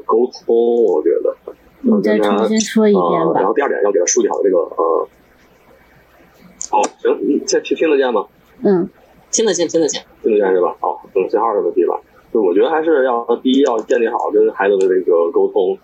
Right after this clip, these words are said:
Speaker 1: 跟他搭建一个非常好的平台，建立一个非常良好的关系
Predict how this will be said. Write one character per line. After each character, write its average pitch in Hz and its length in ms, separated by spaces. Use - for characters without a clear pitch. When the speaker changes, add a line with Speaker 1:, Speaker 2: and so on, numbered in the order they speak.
Speaker 1:
跟 110 120
他 107 80
搭 107 160
建 107 160
一 101 60
个 107 120
非 110 120
常 104 80
好 104 140
的 85 120
平 101 220
台， 80 240
建 104 180
立 98 140
一 98 60
个 101 140
非 - 100
常 101 100
良 101 100
好 101 160
的 85 40
关 113 240
系 127 280